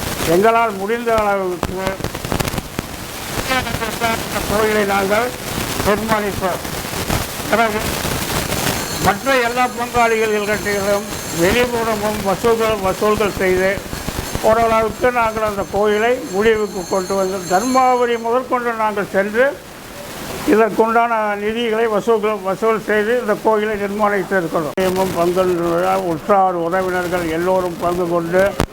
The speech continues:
அம்-, ஐயாயிரம், ம், பேர்கள் பங்கு கொண்டு, ஆ, நம்ம பகவதி அம்பிகையின் அருள் பெற்று சென்றார்கள்.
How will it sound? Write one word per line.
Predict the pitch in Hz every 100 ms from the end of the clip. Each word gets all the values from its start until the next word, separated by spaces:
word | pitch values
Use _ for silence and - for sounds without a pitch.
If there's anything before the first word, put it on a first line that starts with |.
| - -
அம்-, | - 185 - - -
ஐயாயிரம், | 170 196 190 190 175 170 151 165
ம், | 165 160 156 151 139
பேர்கள் | 156 190 170 180 165
பங்கு | 175 180 190
கொண்டு, | 175 160 160 180 185 - - - -
ஆ, | 160 165 165 156 156 147 151 147 147
நம்ம | 160 165 160 156 147 - - - - 190
பகவதி | 214 202 220 202 196 185
அம்பிகையின் | 185 180 175 175 175 185 190 - - -
அருள் | 156 175 226 196
பெற்று | 175 - 175
சென்றார்கள். | - 165 165 156 147 170 156